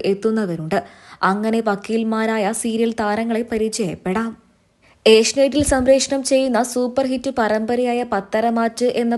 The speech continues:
പരമ്പരയിൽ മൂർത്തി സാർ എന്ന മുത്തശ്ശന്റെ കഥാപാത്രത്തെ അവതരിപ്പിക്കുന്ന ക്രിസ് വേണുഗോപാൽ യഥാർത്ഥ ജീവിതത്തിൽ ഒരു വക്കീൽ തന്നെയാണ്. ഏഷ്യനെറ്റിൽ സംപ്രേഷണം ചെയ്യുന്ന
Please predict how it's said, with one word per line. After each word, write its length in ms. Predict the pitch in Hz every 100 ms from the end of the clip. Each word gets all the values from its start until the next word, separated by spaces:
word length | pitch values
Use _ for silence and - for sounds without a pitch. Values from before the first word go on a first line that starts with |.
| 233
പരമ്പരയിൽ 540 | 190 196 214 220 175 - - - -
മൂർത്തി 360 | 247 262 262 269
സാർ 160 | 269 285 262
എന്ന 140 | 254 240
മുത്തശ്ശന്റെ 680 | 233 240 254 247 262 254 262
കഥാപാത്രത്തെ 720 | 247 240 240 240 240 240 254
അവതരിപ്പിക്കുന്ന 640 | 233 233 233 233 233 220
ക്രിസ് 380 | 220 226 226 214
വേണുഗോപാൽ 640 | 196 196 196 160 160 196 - - - - 202
യഥാർത്ഥ 440 | 196 202 208 247
ജീവിതത്തിൽ 480 | 220 226 226 233 240
ഒരു 200 | 240 226 202
വക്കീൽ 380 | 196 - 240 233 202
തന്നെയാണ്. 500 | 185 180 151 156 233 - - - - - -
ഏഷ്യനെറ്റിൽ 540 | 226 247 - 285 285 294
സംപ്രേഷണം 560 | 285 262 269 277 277
ചെയ്യുന്ന 340 | 269 262 262